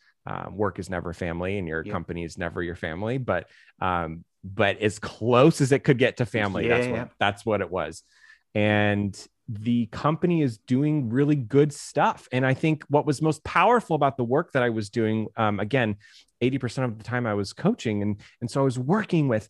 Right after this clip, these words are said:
Speaker 1: first-time managers who had never managed a team before and helping them identify what their, what they wanted their leadership brand to be, why they got into leadership in the first place,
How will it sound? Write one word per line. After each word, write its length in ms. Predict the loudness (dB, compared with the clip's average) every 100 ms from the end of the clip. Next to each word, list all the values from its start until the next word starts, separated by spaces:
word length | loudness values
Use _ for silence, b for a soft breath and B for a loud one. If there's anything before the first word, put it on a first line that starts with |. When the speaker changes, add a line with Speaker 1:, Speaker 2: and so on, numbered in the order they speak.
| b b _ 2
Speaker 1:
first-time 560 | 2 2 0 2 4
managers 540 | 4 2 2 0 -2 0
who 80 | 0
had 100 | 2
never 280 | 2 2
managed 340 | 2 0 -2 -4
a 40 |
team 260 | -4 -2 -2
before 340 | -4 -4 -2
and 80 | -2
helping 280 | -4 -2 0
them 160 | 2 2
identify 480 | 2 0 0 -2
what 260 | 0 0 2
their, 140 | 2
what 260 | 2 -2 -2
they 80 | -2
wanted 300 | 0 0 0
their 100 | -2
leadership 520 | -2 0 2 0 -4
brand 280 | -2 -2 -2
to 80 | -4
be, 80 | -2
why 200 | 0 0
they 120 | -2
got 300 | 0 2 2
into 200 | 0 -2
leadership 380 | -4 -4 -6 -8
in 100 | -8
the 60 | -4
first 320 | -4 -4 -4
place, 240 | -6 -6